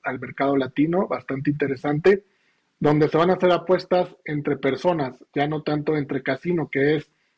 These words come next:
la nueva tendencia, hacer apuestas personales por medio de una plataforma. Vamos a hablar con él, vamos a tener más de Liga M X, más de Premier League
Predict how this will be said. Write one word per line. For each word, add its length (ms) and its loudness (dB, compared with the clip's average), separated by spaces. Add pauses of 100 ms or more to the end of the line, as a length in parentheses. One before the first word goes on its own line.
(140)
la 140 -4
nueva 320 0
tendencia, 680 0 (180)
hacer 280 -4
apuestas 440 -2
personales 760 0 (680)
por 160 2
medio 200 2
de 60 2
una 160 0
plataforma. 540 0
Vamos 220 -2
a 40 -2
hablar 260 0
con 180 0
él, 300 2 (420)
vamos 260 0
a 120 0
tener 400 0
más 260 2
de 100 2
Liga 360 0
M 260 0
X, 300 -2 (100)
más 220 -2
de 100 2
Premier 400 -2
League 260 2